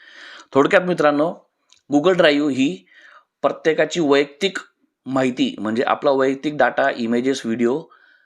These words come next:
ऑनलाइन सेव्ह करण्याचे एक प्लॅटफॉर्म आहे. मग अशा वेळेस आपल्या परमिशनशिवाय हे व्हिडिओ आणि हे फोटोज कोणी पाहू शकत नाही. म्हणून अशा पद्धतीची सेटिंग करायची असते की माझ्या वैयक्तिक अकाउंट असलेल्या Google Drive-वरून तुम्ही माझ्या परवानगीने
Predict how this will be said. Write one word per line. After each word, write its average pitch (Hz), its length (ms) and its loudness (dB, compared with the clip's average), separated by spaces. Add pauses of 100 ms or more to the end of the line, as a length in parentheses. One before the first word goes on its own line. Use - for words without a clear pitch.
(500)
ऑनलाइन 151 380 2
सेव्ह 147 260 0
करण्याचे 135 420 -2
एक 139 120 -8
प्लॅटफॉर्म 120 400 -4
आहे. 104 180 -8 (260)
मग 139 200 4
अशा 147 220 0
वेळेस 147 260 0
आपल्या 175 280 -2
परमिशनशिवाय 131 720 -2
हे 120 160 -2
व्हिडिओ 120 360 -2 (100)
आणि 113 180 -6
हे 120 180 0
फोटोज 123 360 -4
कोणी 147 260 -2
पाहू 127 180 -2
शकत - 360 -8
नाही. 101 140 -10
म्हणून 131 340 0 (280)
अशा 160 200 -2
पद्धतीची 135 520 -2
सेटिंग 139 320 -2
करायची 135 320 0
असते 127 280 -8
की 131 300 -10 (340)
माझ्या 107 260 -4
वैयक्तिक 117 580 -2 (460)
अकाउंट 120 360 -2
असलेल्या 120 320 -4
Google 120 260 0
Drive-वरून 113 520 0 (600)
तुम्ही 120 200 0
माझ्या 120 280 0
परवानगीने 117 540 -2